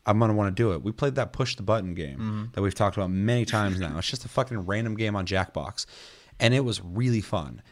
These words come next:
Speaker 1: And I was, like, clamoring on, like, "H-, how can I get more of that experience?" That was really cool. So now I'm playing Project Winter, which I don't think is as good as Push the Button, but it's still fun. But that's a gameplay, it's a type of gameplay I wasn't getting before, so I'm thinking about it more often.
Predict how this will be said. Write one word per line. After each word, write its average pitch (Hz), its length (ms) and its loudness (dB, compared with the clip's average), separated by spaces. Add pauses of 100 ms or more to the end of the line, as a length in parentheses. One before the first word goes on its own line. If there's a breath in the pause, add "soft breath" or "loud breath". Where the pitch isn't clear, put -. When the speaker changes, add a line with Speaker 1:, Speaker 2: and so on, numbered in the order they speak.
Speaker 1:
And 107 120 2
I 110 60 6
was, 107 140 2
like, 101 200 2
clamoring 113 440 2
on, 92 120 0
like, 87 160 -8
"H-, 87 260 -12
how - 160 2
can 220 140 2
I - 20 4
get 135 140 4
more 98 340 4
of 120 140 -2
that 95 180 0
experience?" 90 640 -4
That 113 100 2
was 107 120 0
really 95 100 -2
cool. 107 320 0 (200 loud breath)
So - 180 0
now 92 160 2
I'm 90 80 -2
playing 92 380 -2
Project 87 340 -6
Winter, 117 320 -2
which 80 160 -10
I 95 120 -6
don't 120 120 -4
think 80 120 -8
is 85 280 -8
as 92 140 -6
good 131 260 0
as - 80 -8
Push - 240 -6
the 85 80 -14
Button, 78 400 -8
but 90 160 0
it's 87 180 -4
still 95 400 0
fun. 92 380 -2 (760)
But 101 140 -4
that's 120 240 6
a 120 40 -4
gameplay, 98 800 0 (800 loud breath)
it's - 240 -6
a - 40 -8
type 147 220 4
of 135 60 0
gameplay 110 440 0
I - 20 -6
wasn't 87 320 -2
getting 101 260 2
before, 71 380 -10
so - 180 0
I'm 87 120 -4
thinking 120 320 0
about 87 180 -4
it 78 80 -8
more 78 100 -8
often. 78 380 -14